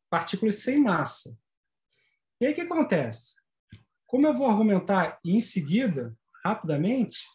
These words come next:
logo em seguida, partículas sem massa não conseguem ficar paradas, tá? Partícula-, partículas que têm a velocidade da luz, como os fótons, é, elas não podem ficar paradas.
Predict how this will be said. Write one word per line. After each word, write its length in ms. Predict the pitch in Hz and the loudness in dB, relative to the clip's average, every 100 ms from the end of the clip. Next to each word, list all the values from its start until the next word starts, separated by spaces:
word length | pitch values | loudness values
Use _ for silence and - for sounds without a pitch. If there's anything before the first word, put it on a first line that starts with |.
| _ - | _ -6
logo 240 | 143 220 | -2 0
em 40 | 190 | 0
seguida, 640 | - 143 170 262 156 120 - _ _ - _ _ | -4 -6 -2 -2 -4 -8 -16 _ _ -20 _ _
partículas 840 | - 240 - 330 339 233 147 - - - | -6 -6 -4 -6 0 0 0 -6 -16 -14
sem 320 | - 220 202 | -4 0 2
massa 640 | 180 226 262 - - 123 - _ _ - | 2 0 -2 -6 -8 -10 -12 _ _ -2
não 440 | 170 226 311 339 - | 4 4 4 -2 -4
conseguem 580 | 269 269 254 233 226 233 | -2 0 0 0 0 -2
ficar 260 | - 233 | -2 -6
paradas, 560 | - 269 220 160 123 - - - - - _ - - | -2 0 0 -2 -4 -12 -18 -20 -20 -20 _ -20 -8
tá? 240 | 131 180 - - - | -4 -4 -8 -16 -10
Partícula-, 640 | 127 - 220 196 156 - - - | -8 -4 -4 -2 -6 -6 -18 -8
partículas 480 | - 160 - 254 220 | -4 -4 -2 0 0
que 100 | - | 0
têm 120 | 208 | 2
a 40 | 196 | 2
velocidade 340 | 175 151 165 | 2 0 0
da 60 | 147 | 2
luz, 220 | 156 208 | 4 2
como 200 | - 151 | 2 -2
os 100 | 143 | -2
fótons, 500 | - 202 202 120 - _ _ _ _ _ _ _ - | -2 -2 -2 -6 -16 _ _ _ _ _ _ _ -8
é, 760 | 135 135 131 127 127 123 123 - | -4 -4 -4 -6 -6 -6 -8 -2
elas 180 | 165 170 | 2 4
não 240 | 208 247 | 6 4
podem 240 | 226 226 | 4 2
ficar 220 | 226 - 220 | 2 -2 -2
paradas. 500 | 240 214 143 117 | 0 0 -2 -4